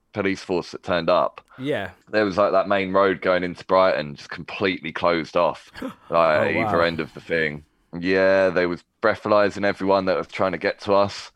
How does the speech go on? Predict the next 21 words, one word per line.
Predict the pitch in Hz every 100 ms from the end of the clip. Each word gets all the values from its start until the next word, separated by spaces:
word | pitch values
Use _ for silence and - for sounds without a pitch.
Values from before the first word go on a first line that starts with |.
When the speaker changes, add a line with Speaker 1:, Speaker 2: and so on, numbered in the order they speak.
| -
Speaker 1:
The | 127 170
most | 180 -
police | 160 139 98
I've | 98 95
ever | 98 90
seen. | - 85 71 76 -
Speaker 2:
Uh, | 131 139 135
you | 156
were | 170
living | 175 165
Cheltenham | 147 160 143 135
Place | 160 143 -
at |
that | 92 87
point. | - 95 120 - _ _ _ _ _ _ _ _ _ _ -
Speaker 1:
Yeah. | 85 78 55
Speaker 2:
Do | 151
you | 185
remember | 196
the | 202 202 202 196
Halloween | 190 190 196 233 214 156